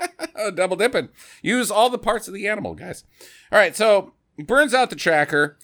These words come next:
but it's too late. Uh, the guys are on their way.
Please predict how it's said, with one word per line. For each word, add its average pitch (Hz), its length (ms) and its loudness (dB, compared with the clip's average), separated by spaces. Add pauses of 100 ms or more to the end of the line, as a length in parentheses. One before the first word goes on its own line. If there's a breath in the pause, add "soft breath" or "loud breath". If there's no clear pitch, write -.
(120 soft breath)
but 233 140 2
it's 247 180 0
too 208 160 -4
late. 110 340 -6 (460)
Uh, 143 520 4 (180)
the 151 160 -12
guys 202 320 2
are 180 120 2
on 156 140 2
their 123 140 0
way. 92 240 -4